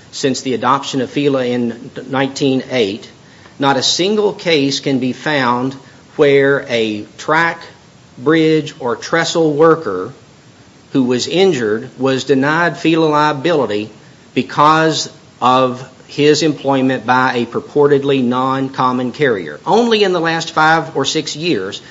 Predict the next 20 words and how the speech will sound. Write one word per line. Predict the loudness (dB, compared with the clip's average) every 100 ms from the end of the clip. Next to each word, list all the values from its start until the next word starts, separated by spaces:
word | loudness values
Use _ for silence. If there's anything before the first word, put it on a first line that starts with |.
| -20 -10 0
do | 2
we | 2
see | 2 0 0 0
a | -2
few | -4 -6 -4
cases | 0 0 0 -2 -4 -2
where | -2 0
that | 2
issue | 0 0 -2
has | -2 -2 -2
arisen | 0 0 0 -4 -6 -8 -14 -20 -20 -20 -16 0
when | 4 4 4
we | 2
have | 2 -2 -2
seen | 0 2 4 2
the |
focus | -2 0 2 4 2 -2 -2
and | -4
the |
change | -4 -2 0 2 0 -2